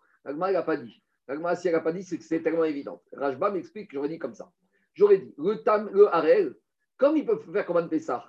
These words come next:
et il ne fera même pas Pessah Sheni, alors on lui dit au moins, toi, tu sais quoi, le harel ? Euh, Pessah Rishon, tu manges la matzah. Mais je n'aurais pas pu apprendre le tamé et derrière Roka. Parce que le tamé et derrière Roka, j'aurais dit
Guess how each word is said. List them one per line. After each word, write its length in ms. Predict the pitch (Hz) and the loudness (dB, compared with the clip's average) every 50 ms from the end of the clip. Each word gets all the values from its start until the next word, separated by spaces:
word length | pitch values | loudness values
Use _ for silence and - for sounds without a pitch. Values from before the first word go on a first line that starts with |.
| - _ - | -8 _ -2
et 100 | 190 214 | -2 -2
il 40 | |
ne 40 | 202 | -2
fera 180 | - - 185 190 | -2 -2 2 4
même 160 | 240 262 254 | 4 2 4
pas 140 | - 233 208 | 2 2 2
Pessah 280 | 190 175 151 175 156 | 2 0 0 -2 -6
Sheni, 420 | - - 170 170 196 247 262 - - _ _ _ _ | -4 -4 -4 -4 -4 -6 -8 -10 -14 _ _ _ _
alors 260 | 151 165 185 196 208 | 4 4 6 6 4
on 60 | 220 226 | 2 0
lui 120 | 226 214 | -4 2
dit 80 | 180 214 | 4 4
au 100 | 208 202 | 4 4
moins, 200 | 214 214 196 180 | 4 0 0 0
toi, 200 | - 190 202 180 | 2 2 2 2
tu 100 | - - | 2 -4
sais 100 | - 165 | -10 -2
quoi, 140 | - 190 185 | 0 2 4
le 80 | 180 | 4
harel ? 380 | 180 160 196 247 220 160 - - _ _ _ _ _ _ - 143 | 4 4 4 4 4 2 0 -6 _ _ _ _ _ _ -2 -2
Euh, 80 | 165 | -2
Pessah 340 | 151 - 208 208 202 220 196 | 4 4 2 4 4 2 0
Rishon, 420 | 160 185 180 - - 240 240 220 | 0 0 -4 2 4 4 4 4
tu 120 | - 170 180 | 2 -4 -2
manges 200 | 185 196 180 147 | -2 -2 0 0
la 100 | 147 151 | 0 -2
matzah. 380 | 143 135 - - 110 - - _ _ _ _ _ _ _ _ _ _ | -2 -4 -6 -8 -10 -10 -12 _ _ _ _ _ _ _ _ _ _
Mais 460 | 185 190 220 240 277 302 320 330 311 269 | -6 -4 0 2 2 2 4 2 2 4
je 60 | 202 | 6
n'aurais 220 | 233 233 233 - | 6 6 6 6
pas 120 | 247 277 277 | 4 0 2
pu 120 | 277 277 | 2 2
apprendre 560 | 262 240 185 170 - 202 247 240 226 208 190 196 | 2 2 0 -2 0 2 2 4 4 4 8 10
le 200 | 196 202 175 - | 10 10 10 8
tamé 480 | - 190 185 180 180 190 196 196 190 - | 4 2 2 2 2 2 2 2 2 2
et 120 | - 165 | -2 0
derrière 300 | 160 165 160 160 156 - - | 2 4 4 4 2 0 -4
Roka. 280 | 135 127 - 131 123 | -6 -8 -6 -8 -8
Parce 180 | 120 - 131 - | -6 -6 -6 -2
que 80 | - 208 | -2 -2
le 60 | 196 | 0
tamé 220 | - 285 277 311 | 0 0 0 -2
et 20 | 285 | 2
derrière 200 | 269 247 196 - | 4 4 4 4
Roka, 180 | - 202 196 | 2 0 0
j'aurais 180 | 170 175 170 156 | 2 0 -2 -2
dit 220 | 147 135 - - | -4 -6 -12 -16